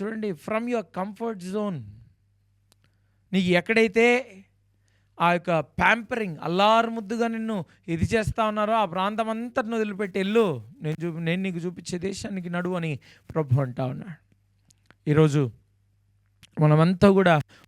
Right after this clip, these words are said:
ఒకసారి ఆలోచించాలి, ప్రార్థన చేయాలి. అబ్రహాముతో మాట్లాడినటువంటి దేవుడు ఈరోజు నీతో నాతో మాట్లాడినట్లు మన ప్రార్థన ఏమేమి ఉండాలంటే, "దేవా,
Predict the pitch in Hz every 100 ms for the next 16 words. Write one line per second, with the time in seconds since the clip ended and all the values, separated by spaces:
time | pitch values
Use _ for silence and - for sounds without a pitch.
0 | - 131 - 151 147 147 147 175 190 170
1 | 151 160 139 131 - - 147 139 151 143
2 | 139 202 165 - _ _ _ _ _ _
3 | - 165 175 180 180 175 180 160 185 202
4 | 190 190 180 190 175 151 190 240 151 139
5 | _ _ - - - 170 202 202 175 190
6 | 202 208 202 202 214 185 202 - 226 202
7 | 165 - 147 - _ _ _ _ - 185
8 | 196 - 190 196 202 208 196 214 214 214
9 | 214 214 214 165 165 220 226 233 226 208